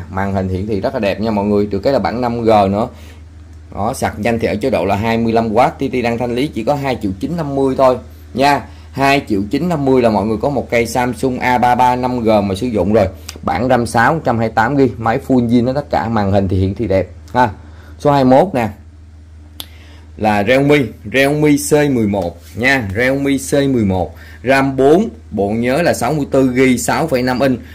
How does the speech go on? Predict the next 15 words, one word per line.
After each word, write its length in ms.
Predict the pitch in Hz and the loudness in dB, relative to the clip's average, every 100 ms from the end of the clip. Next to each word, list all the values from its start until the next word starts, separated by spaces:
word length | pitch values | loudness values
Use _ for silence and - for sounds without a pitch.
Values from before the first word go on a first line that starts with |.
| - - 160 | -20 -4 2
C 20 | |
mười 300 | 160 151 123 | 4 4 0
một 200 | 120 110 | 0 2
đời 180 | 131 123 | 0 2
hai 140 | 143 | 0
nghìn 140 | 135 | 0
không 140 | 123 139 | 0 0
trăm 140 | 139 | 0
hai 120 | 151 | 2
mươi 160 | 151 160 | 4 4
mốt 100 | 220 190 | 2 -2
nha 60 | |
mọi 160 | 147 117 | -4 0
người. 200 | 123 120 - - - | 0 0 -4 -18 -10
Đó, 160 | 123 | -8